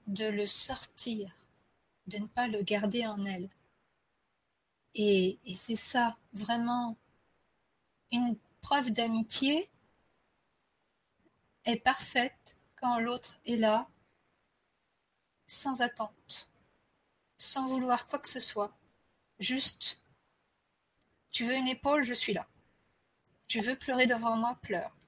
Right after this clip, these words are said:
Tu préfères que je parte, je pars. Pas de jugement. Tu veux que je vienne ? Bon, je regarde quand même si je peux, je peux, je viens. Parce qu'attention, on n'est pas non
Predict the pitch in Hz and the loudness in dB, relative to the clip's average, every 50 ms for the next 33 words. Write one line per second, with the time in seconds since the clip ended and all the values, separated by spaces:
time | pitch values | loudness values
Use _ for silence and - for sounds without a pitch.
0 | - - - - - 233 226 226 - 254 247 - - 233 226 - 220 220 - - | -10 -10 -10 -6 -2 -2 0 2 2 2 2 2 -4 -4 0 -2 -2 -2 -2 -8
1 | - - _ - - 226 220 - - 170 - - - - - _ _ _ _ _ | -10 -10 _ -6 -6 -6 -6 -6 -8 -10 -8 -8 -12 -16 -18 _ _ _ _ _
2 | _ _ _ _ _ _ _ _ _ _ _ _ _ _ _ _ _ _ _ _ | _ _ _ _ _ _ _ _ _ _ _ _ _ _ _ _ _ _ _ _
3 | _ _ _ _ _ _ _ _ _ _ _ _ _ _ _ _ - - 262 - | _ _ _ _ _ _ _ _ _ _ _ _ _ _ _ _ -8 -8 -6 -4
4 | - 247 226 - 214 190 - _ _ _ _ _ _ _ - - - 220 240 214 | -2 -2 -2 -2 -2 -4 -12 _ _ _ _ _ _ _ -6 -4 -2 -2 0 0
5 | - 254 247 233 240 262 269 294 320 320 - - _ _ _ _ _ _ _ _ | 0 0 0 0 2 0 0 0 -4 -8 -12 -20 _ _ _ _ _ _ _ _
6 | _ _ _ _ _ _ _ _ _ _ _ - - 190 - - _ - - - | _ _ _ _ _ _ _ _ _ _ _ -6 -2 -2 -2 -2 _ -8 -6 0
7 | - 208 208 220 214 214 214 208 208 220 214 - 214 196 190 202 - - 233 254 | 2 4 4 4 4 6 6 6 6 6 4 4 4 2 2 0 -2 -2 -2 -2
8 | 269 285 285 - - 208 180 214 208 - - 269 269 - 214 220 233 214 196 196 | 0 -2 -2 -4 -4 -2 -2 -2 -2 -4 -4 -6 -4 -2 -2 -2 0 0 0 -2
9 | 190 196 _ - - - - 180 - 220 214 - - 269 254 226 _ _ _ _ | -4 -6 _ -4 -4 -4 -4 -2 -4 0 0 0 0 0 -2 -4 _ _ _ _
10 | _ _ _ _ _ _ _ _ _ _ _ _ _ _ _ _ _ _ _ - | _ _ _ _ _ _ _ _ _ _ _ _ _ _ _ _ _ _ _ -8
11 | - 202 202 196 - - 196 196 196 208 214 | -6 -4 -4 -4 -4 -6 -4 0 0 0 0